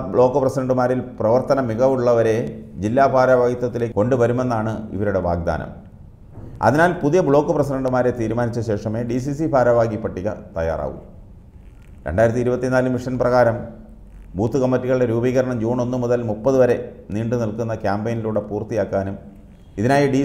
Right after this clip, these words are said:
സി സികളുടെ നേതൃത്വത്തിൽ മണ്ഡലം കമ്മിറ്റികൾ ചേർന്ന് ബൂത്ത് തലം വരെയുള്ള ചുമതലകൾ നൽകാനും തീരുമാനിച്ചിരുന്നു. ബി എൽ എമാരുടെ ലിസ്റ്റ് പൂർത്തിയാക്കി പേര്, വിലാസം, ഫോൺ നമ്പർ സഹിതം ജൂൺ പതിനഞ്ചിനകം ശേഖരിക്കണം. എല്ലാ ബൂത്തിലും നാല് ബൂത്ത് ഏജന്റുമാരുടെ സമാന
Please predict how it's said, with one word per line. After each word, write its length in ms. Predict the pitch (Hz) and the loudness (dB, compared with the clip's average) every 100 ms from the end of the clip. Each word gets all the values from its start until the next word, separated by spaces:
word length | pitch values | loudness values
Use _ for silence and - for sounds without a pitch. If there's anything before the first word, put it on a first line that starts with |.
| 143 | 0
സി 80 | 151 | -2
സികളുടെ 280 | 156 143 139 123 | 0 0 0 0
നേതൃത്വത്തിൽ 400 | 123 123 107 123 | -2 -2 -4 -4
മണ്ഡലം 300 | 113 113 135 139 | -2 0 0 0
കമ്മിറ്റികൾ 340 | 139 131 131 117 | -2 -2 -2 -2
ചേർന്ന് 300 | 117 110 113 117 | -2 -2 -2 -4
ബൂത്ത് 240 | 113 117 143 | -4 -4 0
തലം 160 | 127 120 | 0 2
വരെയുള്ള 320 | 113 104 101 107 107 - | 0 0 0 -2 -6 -6
ചുമതലകൾ 400 | 104 113 117 117 107 | -4 -2 -2 -2 -4
നൽകാനും 340 | 95 98 104 95 | -4 -4 -4 -6
തീരുമാനിച്ചിരുന്നു. 600 | 92 87 85 85 - - - - - - - - - - - - - 82 | -6 -4 -6 -6 -10 -12 -16 -20 -20 -20 -20 -20 -20 -20 -20 -20 -12 -2
ബി 100 | 110 | 0
എൽ 80 | 120 123 | 2 2
എമാരുടെ 280 | 120 113 113 | 2 0 0
ലിസ്റ്റ് 200 | 107 113 110 | -2 -2 -2
പൂർത്തിയാക്കി 460 | 117 113 113 110 110 | -2 2 0 0 -2
പേര്, 260 | 107 107 117 107 | 0 2 2 2
വിലാസം, 380 | 107 110 123 113 | 0 0 -2 -4
ഫോൺ 140 | 104 104 | -2 -2
നമ്പർ 180 | 110 113 101 | 0 -2 0
സഹിതം 320 | 98 110 120 - - - - - 85 | 0 2 0 0 -8 -18 -20 -16 -4
ജൂൺ 140 | 110 123 104 | -2 0 0
പതിനഞ്ചിനകം 580 | 101 113 113 101 98 90 | -2 -2 -4 -6 -6 -6
ശേഖരിക്കണം. 460 | 92 85 80 71 65 - - - - - - | -4 -4 -6 -10 -12 -16 -20 -20 -20 -6 0
എല്ലാ 180 | 123 151 | 6 6
ബൂത്തിലും 300 | 143 143 147 127 | 6 2 2 2
നാല് 260 | 117 143 160 - - - | 4 6 4 4 -8 -4
ബൂത്ത് 220 | 117 131 139 | -2 2 2
ഏജന്റുമാരുടെ 520 | 131 131 131 131 127 120 | 2 -2 0 0 0 0
സമാന 280 | 104 127 | 0 2